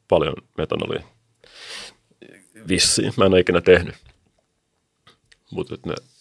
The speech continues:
riskit on isommat. Ö, vielä palaten tuohon hakkerointiasiaan.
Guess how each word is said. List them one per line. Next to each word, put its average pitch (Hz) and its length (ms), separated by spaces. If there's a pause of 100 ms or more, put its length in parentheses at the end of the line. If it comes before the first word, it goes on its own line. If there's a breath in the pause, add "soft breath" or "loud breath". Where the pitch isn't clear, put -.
(120)
riskit - 380
on 85 100
isommat. - 300 (800 loud breath)
Ö, 117 340
vielä 139 180
palaten 120 380
tuohon 110 200
hakkerointiasiaan. 92 720